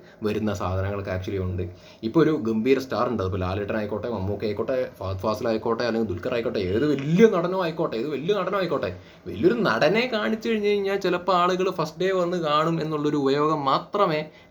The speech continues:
actually ഉള്ളൂ. പടം മോശമാണ് അല്ലെങ്കിൽ ഭൂരിഭാഗത്തിന് സംഗതി പറ്റിയില്ല എന്നുണ്ടെങ്കിൽ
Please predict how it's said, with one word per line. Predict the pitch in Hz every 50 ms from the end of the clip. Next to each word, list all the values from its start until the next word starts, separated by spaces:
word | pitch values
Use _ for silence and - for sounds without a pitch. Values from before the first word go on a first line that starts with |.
| - 131
actually | 135 - 160 151 147 135 120
ഉള്ളൂ. | 110 113 117 104 92 92 92 - - - -
പടം | - 85 85 135 185 240
മോശമാണ് | 247 220 214 220 220 254 240 220 202 202 196
അല്ലെങ്കിൽ | 165 151 170 185 196
ഭൂരിഭാഗത്തിന് | 185 170 175 180 185 202 196 185 185 180 180 175 185 180
സംഗതി | 175 180 156 151 175 196
പറ്റിയില്ല | 196 170 165 170 180 175 170 175 175
എന്നുണ്ടെങ്കിൽ | 180 175 165 156 151 156 156 147 123 120 131 -